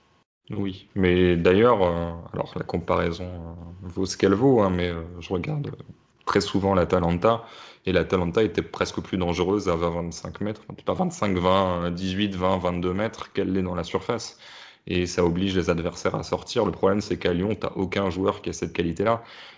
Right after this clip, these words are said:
Mais dans l'absolu, le fait d'avoir des tirs à faible X G, et cetera, ce qu'on évoquait tout à l'heure, c'est pas, euh,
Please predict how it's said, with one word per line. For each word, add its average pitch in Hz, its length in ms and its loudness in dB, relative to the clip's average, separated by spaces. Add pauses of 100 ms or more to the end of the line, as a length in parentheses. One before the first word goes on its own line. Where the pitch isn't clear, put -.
Mais 90 140 2
dans 90 220 2
l'absolu, 107 640 0
le 110 140 0
fait 95 280 -2
d'avoir 87 380 -4
des 82 140 -8
tirs 90 400 -4
à - 20 -2
faible 87 300 -2
X 85 160 -6
G, 92 100 -2
et 85 60 -2
cetera, 90 260 -4
ce 95 80 -4
qu'on 85 140 -2
évoquait 82 360 -4
tout - 200 -12
à 90 80 4
l'heure, 104 300 0 (300)
c'est - 360 -6
pas, 95 400 2
euh, 85 320 -6